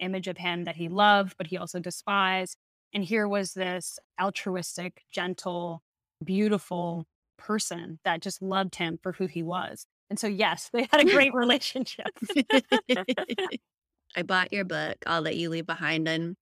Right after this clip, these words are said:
Speaker 3: you do this beautiful job of interweaving email messages <laughs> with your dad and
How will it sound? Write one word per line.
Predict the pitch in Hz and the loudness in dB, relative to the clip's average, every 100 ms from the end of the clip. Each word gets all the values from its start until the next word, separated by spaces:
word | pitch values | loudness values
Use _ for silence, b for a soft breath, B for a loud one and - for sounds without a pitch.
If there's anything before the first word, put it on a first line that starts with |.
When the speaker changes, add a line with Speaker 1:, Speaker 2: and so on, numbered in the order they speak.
| _ | _
Speaker 3:
you | 220 | -6
do | 202 220 | -2 0
this | 214 208 | 0 -2
beautiful | - 226 233 247 254 | -2 0 0 0 -2
job | 226 185 175 180 - | 0 0 2 0 0
of | 185 180 | -4 -2
interweaving | 185 185 190 185 180 180 180 190 175 175 170 170 175 _ _ | -2 0 0 -2 -2 -2 -2 0 0 0 -2 -4 -6 _ _
email | 220 226 247 262 277 | -2 2 2 2 2
messages | 277 277 320 277 - 262 247 208 - | 0 0 0 -2 2 4 4 0 -2
<laughs> | 277 | 2
with | 233 247 | 2 2
your | 233 233 | 2 0
dad | 220 247 208 208 202 - | 0 0 2 0 -2 -4
and | 185 180 175 175 | -2 -2 -2 -4